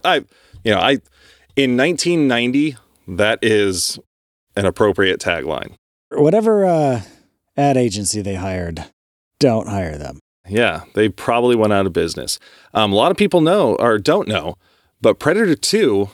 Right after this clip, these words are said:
Speaker 1: and, like, the, the concept, the conceit behind it going into the city was, uh, was inspiration for the people who made Babe when they were looking for a sequel. And they're like, "Hey,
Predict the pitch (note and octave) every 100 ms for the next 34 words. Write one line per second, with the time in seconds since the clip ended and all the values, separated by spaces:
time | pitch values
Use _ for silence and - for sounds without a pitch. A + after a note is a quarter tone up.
0 | _ A#2 A2+ A2 G#2 A#2 G2+ G2 - A#2+
1 | B2+ D3+ B2+ - A#2 G#2+ B2 - G2+ A2+
2 | C#3+ A#2+ A#2 A#2 A#2 G#2+ - A#2+ D#3+ -
3 | _ _ _ - A2+ A2+ A#2 A2+ G#2+ F#2+
4 | F#2 - G2+ A2+ A2 F#2+ - - _ _
5 | _ - C3+ - B2+ B2 D3+ - G2 F#2+
6 | - A2+ G2+ F#2 A2 G2+ G#2+ A2+ A#2 G2+
7 | E3+ G#3 F2+ F2 G2 G2 G#2 G#2+ B2 A#2+
8 | A#2+ - F3+ F#2+ D#2+ F2+ F2+ F3+ G#3+